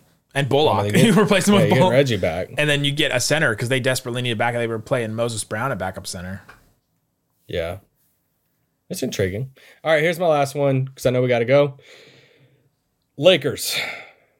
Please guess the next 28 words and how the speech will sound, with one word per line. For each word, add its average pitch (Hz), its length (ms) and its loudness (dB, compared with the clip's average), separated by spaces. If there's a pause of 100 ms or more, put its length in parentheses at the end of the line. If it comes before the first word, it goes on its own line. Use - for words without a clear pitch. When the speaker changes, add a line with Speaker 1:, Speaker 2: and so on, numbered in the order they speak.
(600)
Speaker 2:
Russ 143 580 0 (160)
and 139 180 0
Thomas 147 320 2
Bryant 117 400 0 (540)
Speaker 1:
<laughs> - 1120 -12
Speaker 2:
for 143 160 2
Christian 156 480 -4
Wood, 135 240 2
Bertans, 127 500 0
and 113 120 -2
Dwight 107 280 2
Powell. 90 300 -6 (840)
No 117 220 4
picks. - 420 -6 (1500)
Speaker 1:
A - 40 -18
lot 117 160 -6
of 117 120 -6
bigs 120 380 -2
to 107 120 -12
the, 101 260 -12 (220)
the 107 200 -14 (200)
Lakers. 110 340 -12
I 131 120 -2
think 160 120 0
Lakers 135 360 0
say 117 180 -4
no. 104 340 -6 (720)
Speaker 2:
Okay. 156 440 0